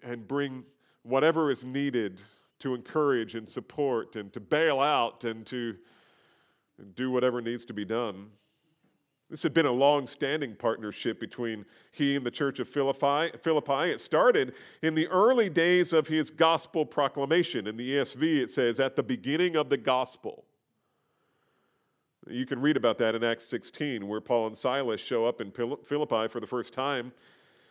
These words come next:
They bring the message of the gospel, and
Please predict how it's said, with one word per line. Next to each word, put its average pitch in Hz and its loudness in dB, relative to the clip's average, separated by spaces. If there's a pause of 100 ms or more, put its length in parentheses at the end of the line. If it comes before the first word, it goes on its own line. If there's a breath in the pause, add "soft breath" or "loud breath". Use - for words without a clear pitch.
(220 soft breath)
They 117 0
bring 143 2
the 127 0
message 151 0
of 127 -2
the 123 -4
gospel, 123 0
and 110 -8